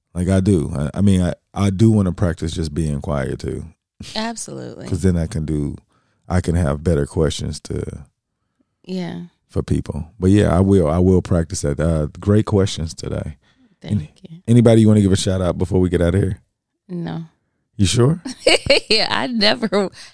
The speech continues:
Speaker 2: have anything, anybody in mind.
Speaker 1: What you always, you wanna give a shout out to black businesses and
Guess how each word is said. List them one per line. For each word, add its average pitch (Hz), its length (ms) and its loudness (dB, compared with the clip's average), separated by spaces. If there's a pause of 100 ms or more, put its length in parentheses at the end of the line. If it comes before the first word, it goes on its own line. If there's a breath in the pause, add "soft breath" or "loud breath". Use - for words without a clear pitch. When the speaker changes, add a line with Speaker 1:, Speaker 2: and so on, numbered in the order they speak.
Speaker 2:
have 202 240 0
anything, 175 580 -4
anybody 160 720 -2
in 151 120 -8
mind. 143 580 -8
Speaker 1:
What 143 400 4
you 127 160 4
always, 117 420 4
you 107 120 4
wanna 95 260 4
give 92 200 0
a 82 40 -4
shout 82 280 -2
out 78 200 -2
to 71 100 -10
black 73 380 -4
businesses 69 840 -4
and 53 220 -12